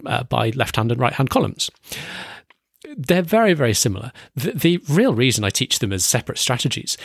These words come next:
is because if you are someone who likes to make notes, I promise you, it will feel like a much smaller shift to upgrade to Q and A Ultra Notes than if I told you,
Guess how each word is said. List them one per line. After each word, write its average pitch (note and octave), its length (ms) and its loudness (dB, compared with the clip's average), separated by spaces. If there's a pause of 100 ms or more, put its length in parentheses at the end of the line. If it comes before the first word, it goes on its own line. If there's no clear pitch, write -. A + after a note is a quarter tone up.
(160)
is C#3+ 100 2
because E3+ 520 0
if - 180 -2
you F#3+ 140 4
are A#3+ 100 2
someone C#3 340 2
who G#2+ 120 2
likes A#2+ 260 0
to - 100 0
make F#2+ 240 -6
notes, - 480 -8 (460)
I C3+ 60 0
promise G3 360 2
you, E2+ 140 -8
it - 140 -6
will E3 120 -2
feel G3 640 2
like D3 240 0
a D3+ 60 4
much C#3+ 300 2
smaller C#3 360 4
shift - 460 0 (140)
to - 180 -4
upgrade B2 720 0
to - 180 -2
Q B2 260 2
and C#3 80 2
A B2 100 2
Ultra A2+ 400 0
Notes - 280 -6 (420)
than A2+ 420 2 (140)
if - 180 -2
I A2+ 120 4
told C#3 400 2
you, G2 180 0